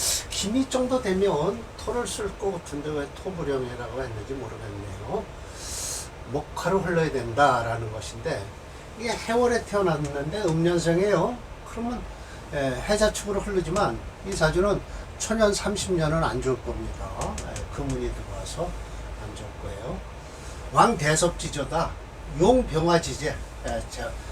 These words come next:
병을 쓰-, 쓰겠다라는 거예요. 예, 역시 조우지, 조우의 뜻이 있는 것이다. 서운해.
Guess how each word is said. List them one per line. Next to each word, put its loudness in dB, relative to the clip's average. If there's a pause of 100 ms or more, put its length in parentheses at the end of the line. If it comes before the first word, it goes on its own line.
(180)
병을 4
쓰-, 0
쓰겠다라는 -2
거예요. 0 (840)
예, -2 (840)
역시 4
조우지, 4
조우의 2
뜻이 0
있는 4
것이다. -2
서운해. 4